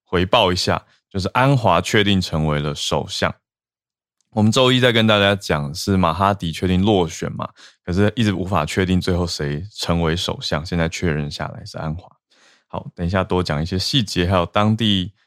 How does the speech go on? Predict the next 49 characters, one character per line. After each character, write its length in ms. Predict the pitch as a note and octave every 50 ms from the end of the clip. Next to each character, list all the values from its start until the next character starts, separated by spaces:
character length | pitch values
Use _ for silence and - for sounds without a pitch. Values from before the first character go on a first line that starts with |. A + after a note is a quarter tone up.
| _ _ _
听 240 | _ - D#3+ E3+ F3
友， 320 | D#3+ B2+ G#2 F#2 E2+ -
很 140 | G2+ G#2 G#2
感 200 | G2 G2 F2 E2+
谢 120 | G2 A#2 G#2+
听 160 | - A#2+ A#2
友 140 | A2+ F#2+ E2+
提 180 | - - F2+
供 200 | E2+ G2 F#2+ F#2+
给 100 | F#2 -
我 100 | F2+ F2
们 140 | D#2+ D2+ C#2+
的 100 | C#2+ E2
一 60 | F2
些 160 | F2 G2 G2
观 300 | F#2 - G#2 G2+ G2+ G#2
察， 280 | G#2+ - - D2+ D2 D2
我 80 | D2 D2
觉 80 | D#2+
得 60 | D#2+
这 100 | D#2+ F#2+
很 140 | F2+ E2 D#2+
珍 220 | - - E2+ E2+ E2+
贵。 200 | F#2+ F2+ F2 - - - - _ _ _ _ _
在 180 | - A2+ A2 G#2+
第 180 | G2+ - B2 A#2+
二 200 | A#2 A2+ A2 G#2
题 280 | - - - F2 E2
是 460 | E2+ F#2 - - G#2+ F#2+ F#2 F2 F2 - _ _ _ _ -
俄 260 | C3 D3+ C#3 B2 A2+
罗 360 | G#2 D#2 F#2 F2+ F2 F2+ F#2
斯 460 | G2+ - - - - A2 G#2+ A2+ A2 - _ _ _ _ _ _ _ _ _ _ -
的 140 | A2 G#2 G2+
一 100 | G2 G2
个 140 | - G#2
规 320 | F#2+ - - A2+ A2+ A#2 A2
定， 340 | - B2+ A2 F#2+ F2 E2+ -
呈 220 | - - A2 A2+
现 180 | A#2+ C3+ B2+ B2
出 240 | A#2+ - A#2+ A#2 A2
了 80 | G#2 G#2
越 260 | - - G3 G3+ D3+
来 180 | B2+ A2+ G#2 G#2+
越 220 | A#2+ C#3 C#3+ C3
收 400 | A#2+ - - - - C3 B2+ C3+
紧 400 | C3+ C3 - - F#2+ E2+ D#2 D#2
严 260 | D#2 E2+ E2 E2+ G2 G#2
格 360 | G2+ - F2+ E2+ E2 E2+ E2+
的 380 | - - F2 E2 E2 E2 E2+